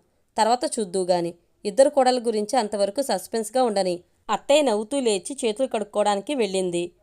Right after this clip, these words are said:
నిద్ర రాకపోవడంతో ఏదో ఒక పుస్తకం చదువుకుంటుంది ప్రతిమ. వచ్చిన దగ్గర నుండి కిరణ్తో ఒంటరిగా మాట్లాడలేకపోయింది. మారి మారి అతని గదిలో ఎవరో ఒకరు అతనితో ఉంటూనే ఉన్నారు. అతనైనా ఏదైనా సాకుబోకు పెట్టుకుని ఆమెతో మాట్లాడతాడని చూస్తే అతను రాలేదు.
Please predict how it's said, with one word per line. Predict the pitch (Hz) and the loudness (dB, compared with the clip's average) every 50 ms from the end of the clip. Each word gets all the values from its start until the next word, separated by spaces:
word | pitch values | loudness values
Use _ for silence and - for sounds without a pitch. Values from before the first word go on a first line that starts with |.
| _ _ _ _ _ | _ _ _ _ _
నిద్ర | 220 214 208 277 294 | -4 2 4 4 6
రాకపోవడంతో | 320 294 254 254 - - 254 240 226 214 214 214 | 6 6 4 4 2 0 0 2 2 0 0 0
ఏదో | 277 254 214 208 220 254 | 0 0 0 0 0 -2
ఒక | 262 262 | -2 -2
పుస్తకం | 240 - 208 - - - 254 254 | -6 -6 -8 -8 -6 -4 -4 -2
చదువుకుంటుంది | 247 - 220 202 202 202 220 202 190 208 196 208 254 | -2 -2 -4 -4 -4 -6 -6 -6 -6 -6 -4 -4 -4
ప్రతిమ. | 247 - 208 196 208 196 190 180 180 _ _ _ _ _ _ _ - | -2 -2 -2 -2 -2 -4 -4 -4 -6 _ _ _ _ _ _ _ -8
వచ్చిన | 214 208 - 330 320 294 | -8 -4 -4 -4 0 0
దగ్గర | 294 277 220 220 | 0 0 2 2
నుండి | 262 247 226 220 269 | 0 0 2 -2 -4
కిరణ్తో | 269 _ 233 214 214 233 240 240 - 262 | -4 _ -2 0 0 0 -2 0 2 2
ఒంటరిగా | 254 220 202 190 185 226 226 240 254 | 2 2 0 0 0 -2 0 0 0
మాట్లాడలేకపోయింది. | 233 208 185 185 - 220 214 214 208 - _ - 202 190 185 180 175 175 175 175 - _ _ _ _ _ _ _ | 0 -2 -4 -4 -4 -2 -2 -2 -4 -4 _ -4 -4 -2 -2 -2 -4 -6 -6 -8 -8 _ _ _ _ _ _ _
మారి | 208 208 202 220 269 294 | -2 2 4 4 4 4
మారి | 277 269 262 294 | 4 4 6 4
అతని | 269 - - 233 220 185 | 4 2 2 -4 -2 0
గదిలో | 202 196 185 220 247 | 0 0 2 2 2
ఎవరో | 262 240 202 190 196 226 240 | 2 2 2 0 2 0 0
ఒకరు | 226 220 - 233 240 | -2 -2 0 0 0
అతనితో | 233 202 - 208 214 208 247 247 | 0 0 -2 -6 -4 0 0 0
ఉంటూనే | 233 202 190 - 208 233 254 | 0 0 -2 -4 -2 0 2
ఉన్నారు. | 254 220 196 190 185 180 180 175 180 - _ _ _ _ _ _ _ - | 0 0 0 -2 -2 0 0 -2 -4 -6 _ _ _ _ _ _ _ -6
అతనైనా | 226 226 254 247 233 226 247 285 | -2 0 2 2 2 2 2 2
ఏదైనా | 294 277 233 220 220 254 262 | 2 2 0 0 2 0 0
సాకుబోకు | 262 - 220 180 190 - - 220 220 240 220 220 240 | 0 2 0 0 0 -2 -4 -4 -4 -4 -4 -4 -4
పెట్టుకుని | - 220 185 - 202 - 220 226 | -6 -6 -6 -6 -8 -4 -2 -2
ఆమెతో | 247 233 202 202 208 208 247 | 0 -2 -2 -4 -2 -2 -2
మాట్లాడతాడని | 233 214 190 185 180 - 226 214 208 208 - 208 190 202 214 214 - - | 0 0 -2 -4 -4 -2 -2 -4 -2 -2 -2 -2 0 0 -2 -4 -4 -6
చూస్తే | 185 175 - _ 254 | -8 -8 -2 _ 2
అతను | 269 247 202 - 233 247 254 | 2 2 2 0 0 0 2
రాలేదు. | 220 208 190 185 185 180 170 175 170 170 | 4 2 4 4 2 0 0 -2 -8 -8